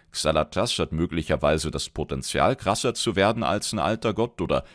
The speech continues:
war in Teilen selber einer, wie auch immer. Ja, da könnten wir jetzt wieder ein großes Spekulationsfass aufmachen, aber ich finde, es klingt hier nicht so,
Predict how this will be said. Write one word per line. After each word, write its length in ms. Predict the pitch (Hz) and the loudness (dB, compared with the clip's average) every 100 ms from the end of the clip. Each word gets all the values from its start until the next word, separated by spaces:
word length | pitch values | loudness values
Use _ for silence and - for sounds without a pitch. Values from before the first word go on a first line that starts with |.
| _ | _
war 240 | - 71 95 | 2 6 6
in 220 | 85 80 | 4 0
Teilen 280 | - 85 78 | 4 4 4
selber 440 | 67 78 143 123 | 2 2 4 4
einer, 340 | - 131 127 95 | 4 4 2 -2
wie 360 | - 60 73 123 | -12 -8 2 4
auch 140 | 107 | 4
immer. 320 | 101 135 76 - | 4 2 0 2
Ja, 180 | 65 87 | 4 4
da 100 | 82 | 4
könnten 300 | - 98 - | 0 -4 2
wir 120 | 87 | 2
jetzt 180 | 92 - | 2 0
wieder 180 | 104 98 | 2 2
ein 140 | 95 | 2
großes 340 | 80 107 107 | 0 0 -2
Spekulationsfass 1000 | - 104 104 95 92 - 95 117 - 110 - | -2 -2 0 2 2 0 0 -2 -2 -2 0
aufmachen, 500 | 107 113 110 123 113 - - | -2 0 -4 -4 -8 -16 -8
aber 340 | - 90 92 - | 2 6 6 6
ich 120 | - | 0
finde, 220 | 123 156 | -2 0
es 160 | - - | 0 0
klingt 200 | 113 101 | -2 -2
hier 100 | 80 | -2
nicht 180 | 98 - | -2 0
so, 300 | 92 117 | 2 2